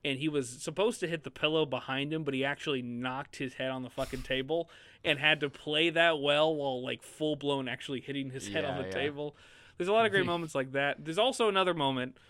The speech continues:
Speaker 1: which we haven't talked about, because it is a moment that I think this film is also pretty notorious about, and that is a f-, scene, uh, revolving around an octopus.
Speaker 2: Oh, yeah.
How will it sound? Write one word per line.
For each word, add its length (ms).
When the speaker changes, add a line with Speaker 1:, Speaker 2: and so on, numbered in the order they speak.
Speaker 1:
which 140
we 120
haven't 280
talked 260
about, 360
because 680
it 100
is 140
a 60
moment 380
that 80
I 60
think 180
this 140
film 180
is 120
also 440
pretty 280
notorious 520
about, 340
and 140
that 140
is 160
a 60
f-, 340
scene, 460
uh, 280
revolving 340
around 200
an 80
octopus. 760
Speaker 2:
Oh, 100
yeah. 260